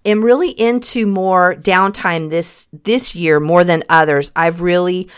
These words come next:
looked at the schedule and calendared in time for myself in a way that really works for me. I also calendar what my family wants to do over the holidays. And this is where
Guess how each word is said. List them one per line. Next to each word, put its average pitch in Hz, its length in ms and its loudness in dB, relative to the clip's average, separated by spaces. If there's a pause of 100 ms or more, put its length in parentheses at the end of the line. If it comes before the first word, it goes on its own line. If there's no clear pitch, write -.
(180)
looked 214 360 0
at 240 100 -8
the 233 100 -4
schedule 175 640 0
and 165 420 -2 (180)
calendared 226 680 0
in 175 260 -4
time 170 320 -6
for 202 160 -6
myself 170 720 -4 (640)
in 220 160 2
a 220 60 4
way 196 200 2
that 185 220 0
really 175 200 0
works 185 320 -2
for 160 120 -6
me. 143 260 -8
I 180 140 2
also 190 640 0
calendar 156 960 -2 (320)
what 190 340 0
my 185 160 0
family 220 480 -4
wants 175 300 -4
to 185 120 -8
do 175 360 -6
over 180 180 -6
the 175 120 -4
holidays. 160 520 0
And 202 140 -2
this 247 120 -4
is 285 140 -6
where 233 460 0